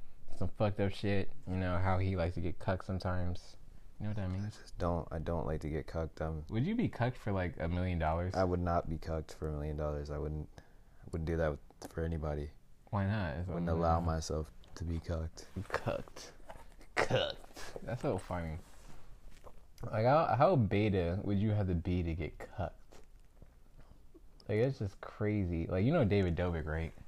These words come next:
Speaker 2: Yeah.
Speaker 1: He said he would like to be cucked.
Speaker 2: I, uh, f-, for what reason did he say that?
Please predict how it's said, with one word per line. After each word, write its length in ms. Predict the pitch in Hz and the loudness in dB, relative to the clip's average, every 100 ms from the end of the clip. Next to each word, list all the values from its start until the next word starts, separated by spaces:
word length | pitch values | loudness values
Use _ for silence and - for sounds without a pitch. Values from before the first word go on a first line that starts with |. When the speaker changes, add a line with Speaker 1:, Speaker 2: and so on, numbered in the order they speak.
| - | -4
Speaker 2:
Yeah. 380 | 87 95 85 78 - - - | 4 6 6 4 -2 -18 -4
Speaker 1:
He 120 | 117 | -2
said 240 | 123 101 90 | 0 0 0
he 120 | 92 | 0
would 120 | 87 | 0
like 140 | 80 | -2
to 60 | 78 | -2
be 100 | 80 | -4
cucked. 460 | - - 80 - - - - - - - - - - - | -4 -4 -4 -6 -18 -18 -20 -20 -20 -20 -20 -16 -14 -8
Speaker 2:
I, 60 | 90 - - 85 | -8 -8 -10 -8
uh, 40 | |
f-, 40 | 78 - - - - - - - - - - | -8 -10 -18 -20 -20 -20 -20 -18 -18 -18 -18
for 200 | - - | -10 -4
what 240 | 85 90 - | 0 0 0
reason 360 | 85 85 85 | -2 0 -2
did 80 | 80 | -4
he 80 | 80 | -4
say 200 | - 82 | -2 -2
that? 140 | 80 | -2